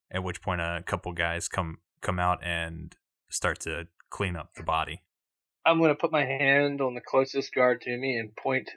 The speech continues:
Speaker 2: at the, uh, table and be like, "Wow, man, th-, you probably ought to check that out."
Speaker 1: Happens.
Speaker 2: And, and when he, uh, when he turns to look, I'm going to just basically unsnap the, uh, the,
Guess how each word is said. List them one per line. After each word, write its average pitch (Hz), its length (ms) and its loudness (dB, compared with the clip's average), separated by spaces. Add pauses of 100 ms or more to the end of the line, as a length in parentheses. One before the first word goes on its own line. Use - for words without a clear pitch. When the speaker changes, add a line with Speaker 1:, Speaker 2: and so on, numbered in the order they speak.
(120)
Speaker 2:
at 123 220 -4
the, 117 320 -2
uh, 110 160 -2 (100)
table 131 200 4
and 135 80 -4
be 120 60 0
like, 104 200 -2
"Wow, 156 440 8
man, 123 360 -2
th-, 117 200 -12
you 113 220 -16
probably 160 240 6
ought 120 120 2
to - 40 -10
check - 220 -10
that 107 180 -2
out." 127 280 0 (1040)
Speaker 1:
Happens. 78 460 0
Speaker 2:
And, 147 180 4 (760)
and 127 220 4
when 127 140 2
he, 131 280 8
uh, 110 220 6 (420)
when 113 160 -14
he - 120 -2
turns 127 340 4
to 117 80 -2
look, 107 340 0
I'm 113 140 -6
going 110 240 -4
to 107 160 -2
just - 240 -12
basically 120 340 2
unsnap 113 520 2 (260)
the, 107 340 -2
uh, 98 260 2 (880)
the, 110 100 -14